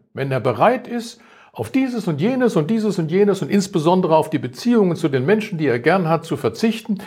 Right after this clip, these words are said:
wird das hundertfach empfangen. Aha. Ist es das, was Jesus von uns verlangt und erwartet?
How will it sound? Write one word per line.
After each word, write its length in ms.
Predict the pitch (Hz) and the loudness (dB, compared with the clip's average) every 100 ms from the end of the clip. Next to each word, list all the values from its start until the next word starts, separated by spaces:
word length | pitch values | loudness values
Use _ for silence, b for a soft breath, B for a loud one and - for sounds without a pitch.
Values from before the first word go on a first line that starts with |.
| B | B
wird 160 | - - | -4 -2
das 160 | 92 | -2
hundertfach 560 | 113 139 170 165 190 185 | -2 2 2 2 0 0
empfangen. 560 | 196 190 208 180 113 92 _ _ _ _ _ _ _ _ _ _ _ _ _ _ _ - | -2 0 0 0 -4 -12 _ _ _ _ _ _ _ _ _ _ _ _ _ _ _ -14
Aha. 460 | - - 92 123 _ _ _ _ _ _ _ _ _ _ _ _ _ | -12 -8 -8 -10 _ _ _ _ _ _ _ _ _ _ _ _ _
Ist 160 | 98 | -10
es 120 | - - | -8 0
das, 260 | 113 139 | 0 2
was 180 | 135 113 | -2 -2
Jesus 640 | 101 131 127 131 - - _ _ | 0 0 0 -4 -8 -18 _ _
von 160 | 107 | -6
uns 440 | 92 131 - - - | -4 -6 -6 -12 -20
verlangt 580 | _ - 78 117 180 - | _ -6 -2 -2 -2 -8
und 140 | 117 95 | -8 -6
erwartet? 600 | 95 113 143 190 - | -2 -2 -2 -6 -8